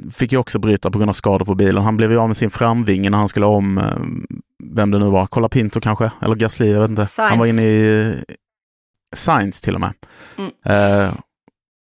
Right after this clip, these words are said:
Speaker 1: och det var väl lite kanske mer hans ansvar att han låg lite för nära lite för länge. Men, eh,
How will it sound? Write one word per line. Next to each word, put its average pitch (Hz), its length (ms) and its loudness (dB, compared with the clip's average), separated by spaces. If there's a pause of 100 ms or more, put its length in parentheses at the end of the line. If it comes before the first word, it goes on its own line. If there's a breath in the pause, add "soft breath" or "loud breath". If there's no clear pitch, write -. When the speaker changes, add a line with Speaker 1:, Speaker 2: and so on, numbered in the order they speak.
(160)
Speaker 1:
och - 180 -4
det 127 200 2
var 127 160 2
väl 123 80 0
lite 123 240 0
kanske 110 260 -2
mer 110 240 2
hans 101 300 -2
ansvar 101 340 -2
att 101 80 -4
han 104 120 0
låg 104 160 2
lite 107 180 -2
för 113 100 -2
nära 104 320 0
lite 104 220 -4
för 110 100 -6
länge. 104 280 -2
Men, 107 320 0
eh, 104 260 0